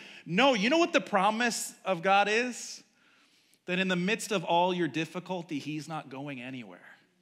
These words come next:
The reminder for us is He's present and He is close. And I know even right now there are some of you in the room that God seems distant. I promise you He isn't.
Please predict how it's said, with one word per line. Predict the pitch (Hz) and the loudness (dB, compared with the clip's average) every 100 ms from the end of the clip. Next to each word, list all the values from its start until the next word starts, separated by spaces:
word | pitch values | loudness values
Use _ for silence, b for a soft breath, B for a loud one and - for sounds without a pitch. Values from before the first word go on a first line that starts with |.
| _ _ _ _ _ _ _ _ - | _ _ _ _ _ _ _ _ -6
The | 170 | -2
reminder | 185 185 202 214 208 | 0 0 -2 -2 -2
for | 208 214 | -4 -6
us | 196 208 | -6 -8
is | 180 | -10
He's | 202 180 | -10 -12
present | - - 208 220 180 233 214 | -14 -18 -12 -10 -8 -10 -10
and | 190 | -8
He | 175 196 | -6 -6
is | 175 | -8
close. | - - 180 139 - - | -12 -6 -6 -6 -12 -12
And | 156 | -8
I | 170 156 | -6 -6
know | 147 160 196 247 - B - | -6 -6 -6 -6 -12 B -8
even | 160 175 147 | -6 -6 -6
right | 147 165 170 | -2 -2 -2
now | 151 147 | -4 -4
there | 135 127 | -4 -6
are | |
some | - 160 | -10 -10
of | 190 | -8
you | 202 | -6
in | 165 | -6
the | 131 | -6
room | 123 143 196 - B 143 | -6 -6 -8 -12 B -10
that | |
God | 127 139 135 | -6 -6 -6
seems | 156 143 123 | -8 -8 -8
distant. | - 139 135 190 214 208 B - | -8 -8 -8 -10 -10 -12 B -18
I | |
promise | - - 147 165 165 165 | -18 -8 -8 -6 -8 -8
you | |
He | 151 139 | -8 -8
isn't. | 110 95 95 82 | -12 -14 -18 -20